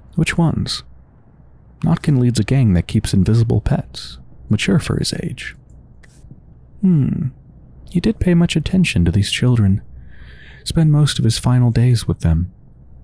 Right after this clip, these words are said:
They followed him, like calves that trailed after a cow, or oxen pulled by a yoke.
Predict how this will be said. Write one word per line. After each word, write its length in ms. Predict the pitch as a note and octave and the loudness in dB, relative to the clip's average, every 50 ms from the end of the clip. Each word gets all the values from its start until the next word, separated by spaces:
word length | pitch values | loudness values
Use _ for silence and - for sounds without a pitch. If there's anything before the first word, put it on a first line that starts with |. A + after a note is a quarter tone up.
| - - - | -12 -4 -2
They 80 | B2 | -2
followed 360 | - - - F3 D3 G#2+ F2+ | -2 0 0 0 0 2 2
him, 320 | F2 E2 E2+ F2 F2 E2+ - - | 0 0 0 0 -2 -2 -4 -2
like 360 | - F#2+ F#2 - - - - - | 0 0 0 -2 -4 -10 -16 -8
calves 340 | - - C#3+ C3 G#2+ F#2 F2+ | -4 0 0 2 2 0 0
that 160 | F#2 E2+ - | 0 -2 -2
trailed 340 | - - A2+ G#2+ G#2 G2 F2+ | -2 0 0 2 2 2 2
after 280 | F#2+ F2+ - - F2+ | 0 0 0 0 0
a 80 | E2 E2+ | 0 0
cow, 500 | - - - A#2+ A#2+ G#2+ G2 G2 G2 - - - - - - - - - - - | -2 -2 0 0 2 2 2 0 0 -4 -6 -10 -10 -12 -12 -10 -12 -12 -8 -4
or 160 | - G#2 G#2 | -2 0 2
oxen 400 | A2 C3+ D3 - - F#2+ F2+ E2+ | 2 0 0 0 0 0 0 0
pulled 300 | E2 - G#2+ G2+ F#2+ F2 | 0 2 2 2 2 2
by 160 | F#2+ E2+ F2+ | 2 2 2
a 80 | F2+ E2+ | 2 2
yoke. 480 | E2+ F2+ G#2+ A2 G#2+ - - - - | 2 2 2 2 0 -2 -6 -12 -12